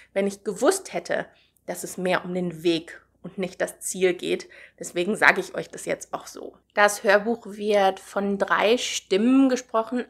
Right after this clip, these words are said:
Einmal eine Sprecherin, die die Kapitel aus Sarahs Perspektive spricht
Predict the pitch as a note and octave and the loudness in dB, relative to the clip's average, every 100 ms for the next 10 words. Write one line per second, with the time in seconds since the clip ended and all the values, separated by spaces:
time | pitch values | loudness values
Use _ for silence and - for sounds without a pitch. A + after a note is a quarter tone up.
0 | - F3+ F#3+ G3 F#3 - F#3+ G3 - F#3+ | -8 -6 -2 -2 -2 0 -2 -2 -4 -4
1 | F#3+ F#3+ F#3 F#3 F3+ F3 F3 F3 F3 E3+ | -4 -6 -6 -8 -10 -12 -10 -10 -12 -16
2 | - - F#3+ - E3+ E3 A3+ G3+ A#3 A#3+ | -16 -12 -10 -8 -6 2 8 10 10 4
3 | C4 B3 B3 - A#3+ A3+ - - C#4 - | 0 -2 -4 -6 -4 -2 -2 0 0 -2